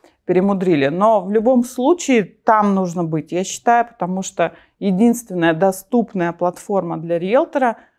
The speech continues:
в плане настройка рекламы, в плане работы с локальным маркетингом – это ВКонтакте. Что я имею в виду? Допустим, у вас есть квартира из-под залога, там, по переуступке.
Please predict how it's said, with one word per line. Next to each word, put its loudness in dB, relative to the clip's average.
в -20
плане 2
настройка -6
рекламы, -4
в -20
плане -4
работы -4
с -20
локальным -4
маркетингом – -6
это 0
ВКонтакте. -10
Что 2
я 2
имею -4
в -6
виду? -6
Допустим, -8
у -8
вас 2
есть -4
квартира -2
из-под -8
залога, 0
там, -16
по -2
переуступке. -6